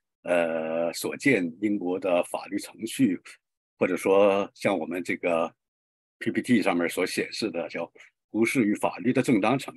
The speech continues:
序”，呃，这样的一个说法有点儿，可能不少朋友会感觉到有点儿突兀，呃，怎么会胡适跟法律，呃，搭上了？呃，对于我们这代人来说，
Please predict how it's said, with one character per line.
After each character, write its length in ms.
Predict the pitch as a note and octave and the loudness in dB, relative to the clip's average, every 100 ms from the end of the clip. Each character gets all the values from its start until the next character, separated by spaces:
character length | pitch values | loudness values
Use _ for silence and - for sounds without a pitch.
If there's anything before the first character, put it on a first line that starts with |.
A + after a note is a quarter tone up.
| G2+ | -4
序”， 280 | - G#2 - _ _ - _ _ | 0 -2 -4 _ _ -20 _ _
呃， 180 | F2+ F#2 | -8 -4
这 100 | F2 | 2
样 100 | C#3 | 4
的 60 | A2+ | 4
一 80 | G2+ | 2
个 180 | F2+ F2 | -2 -4
说 240 | - C3+ | -2 0
法 180 | A2+ E2+ | 2 0
有 100 | F#2+ | -2
点 120 | F2 | -2
儿， 380 | D#2+ D#2+ D#2+ - _ _ | -2 -4 -6 -10 _ _
可 140 | - E2+ | -14 -6
能 200 | G#2+ C3+ | -4 -4
不 140 | - | -4
少 160 | C#3+ E2+ | -2 -2
朋 160 | - A#2+ | -2 -4
友 80 | C3 | -2
会 100 | A#2+ | -2
感 180 | F2+ | -4
觉 120 | D#2+ G#2+ | -2 2
到 160 | G#2+ | 4
有 100 | G2+ | 4
点 140 | A#2+ F2 | 4 2
儿 20 | |
突 180 | - D#3+ | 0 2
兀， 300 | F3+ E3+ - _ _ _ _ | 2 0 -4 _ _ _ _
呃， 420 | F2+ F2 F2 F2+ F2 | -4 -2 0 -2 -4
怎 100 | E2 | -8
么 80 | F2+ | -4
会 160 | B2+ | -2
胡 180 | - - | -2 -2
适 200 | G#2+ C3+ | -4 -2
跟 160 | - G2 | -4 -2
法 180 | - - | -4 0
律， 280 | A2+ C3 F2+ - - - _ _ _ | 2 4 4 -2 -18 -20 _ _ _
呃， 360 | - F#2+ F#2+ F#2 | -14 -14 -14 -6
搭 180 | - F#2+ | 0 2
上 160 | F#2+ D#2 | 2 -2
了？ 160 | D2 _ _ _ _ _ _ _ _ - | -8 _ _ _ _ _ _ _ _ 0
呃， 420 | G#2+ G2 F#2+ F#2 - - _ _ _ _ _ - | 4 8 6 4 0 -16 _ _ _ _ _ 6
对 100 | F3+ | 8
于 40 | |
我 120 | B2 | 8
们 100 | G2 | 4
这 120 | B2+ | 4
代 160 | F3+ C3+ | 6 4
人 120 | G2 | 4
来 140 | G2+ F#2+ | -2 -6
说， 400 | A2 G#2 G#2+ | -4 -2 -2